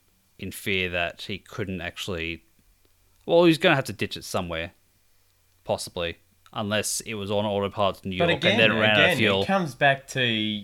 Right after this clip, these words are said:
Speaker 2: what, you thought Red Skull was just gonna be like, "Yeah, uh,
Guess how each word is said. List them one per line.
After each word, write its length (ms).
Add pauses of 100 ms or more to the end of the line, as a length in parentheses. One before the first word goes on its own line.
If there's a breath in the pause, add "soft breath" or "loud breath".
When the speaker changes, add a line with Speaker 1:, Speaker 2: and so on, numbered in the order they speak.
Speaker 2:
what, 280
you 120
thought 400
Red 240
Skull 480
was 220
just 200
gonna 280 (140)
be 240
like, 380
"Yeah, 720 (160)
uh, 380